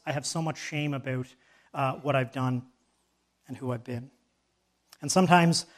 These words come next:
our vision of who we are can get clouded by our sin. And we forget, uh, the power of God's grace, uh, to love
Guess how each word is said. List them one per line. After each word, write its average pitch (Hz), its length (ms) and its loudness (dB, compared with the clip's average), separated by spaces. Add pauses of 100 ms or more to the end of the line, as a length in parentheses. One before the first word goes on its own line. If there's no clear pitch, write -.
(140)
our 151 100 0
vision 160 380 2
of 151 100 -4
who - 200 2
we 151 200 0
are 151 180 2
can 156 140 -12
get 143 160 -8
clouded 143 580 -4 (600)
by 135 160 -4
our 120 100 -8
sin. 120 320 -14 (880)
And 135 400 -2 (100)
we 147 140 -2
forget, 151 760 2 (540)
uh, 143 320 4
the 131 120 -8
power 165 600 6
of 131 140 -8
God's 147 280 2
grace, - 640 -10 (600)
uh, 139 300 2
to - 140 -4
love 151 520 8